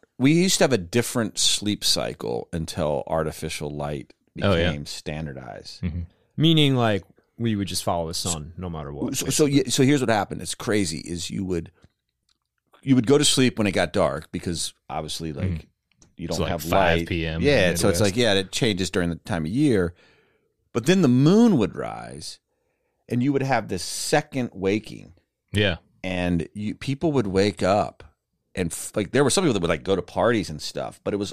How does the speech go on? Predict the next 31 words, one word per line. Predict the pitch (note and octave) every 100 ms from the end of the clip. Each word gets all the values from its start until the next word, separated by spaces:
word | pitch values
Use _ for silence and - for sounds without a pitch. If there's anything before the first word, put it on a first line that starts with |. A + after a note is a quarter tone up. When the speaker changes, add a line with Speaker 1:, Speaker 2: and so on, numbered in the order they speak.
| -
Speaker 1:
also | A#2+ D3 - B2
where | G2
people | F2 G#2+ -
said, | F2 - F2+ E2+ - _ _ _ _ -
like, | C#2+ -
meditation | D#2+ F#2 F#2 - F2 E2+ - F2+ E2 D#2+ _ _ _ _ _ _ -
and | D#2+
enlightenment | D#2 D#2 F2+ F2+ E2 D#2+ -
were, | - E2+
like, | B1+ B1+ -
v-, | F2 D#2+ -
like, | E2+ -
easier | - A2 A2+ G#2 G2 F2
to | - -
achieve | - - G2 G2 F2+ -
during | - F2+ E2 D#2
that, | C#2 - _ _
that | - C2 A1+ _ _
second | - - - F2+ F2+ D#2
Speaker 3:
Hmm. | - _ -
Speaker 1:
wakefulness. | E2 D#2+ - - - - - - _ _ _ _ -
Speaker 3:
Meaning, | C3 B2+ A#2
so | A2+
you | A2+ B2
would, | A2 F#2 _ _ - _
the | - A#2
sun | D3+ D3
would | C3
go | B2+ A#2+
down. | A2 G#2+ G#2 G#2 G#2 A#2+ _ _ -
You, | B2